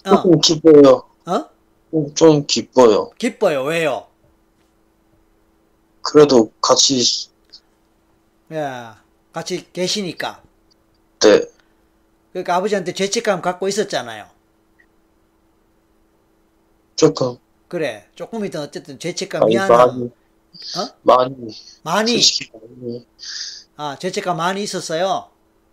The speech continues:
Speaker 2: 네.
Speaker 1: 그리고 미안한
Speaker 2: 훌륭한,
Speaker 1: 마음, 어?
Speaker 2: 훌륭한 아들이 못 돼서.
Speaker 1: 아, 훌륭한 아들이 못 돼서. 어쨌든 자기가 한 말이 계기가 돼서 그런 사고가 벌어졌으니까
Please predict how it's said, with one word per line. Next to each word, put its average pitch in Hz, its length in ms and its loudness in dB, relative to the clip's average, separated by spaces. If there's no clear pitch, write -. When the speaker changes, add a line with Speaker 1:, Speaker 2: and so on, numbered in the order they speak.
Speaker 2:
네. 127 460 2
Speaker 1:
그리고 170 200 -10
미안한 190 280 0
Speaker 2:
훌륭한, 190 160 2
Speaker 1:
마음, 214 140 -4
어? - 60 -16
Speaker 2:
훌륭한 170 420 6
아들이 135 300 2
못 120 200 -4
돼서. 107 400 -2
Speaker 1:
아, 143 500 -8
훌륭한 160 380 -12
아들이 151 240 -10
못 131 200 -16
돼서. 131 440 -10
어쨌든 202 420 -2
자기가 220 1300 -4
한 202 280 -6
말이 202 400 -2
계기가 202 440 -2
돼서 196 240 -4
그런 190 200 -6
사고가 170 520 -4
벌어졌으니까 165 1120 -4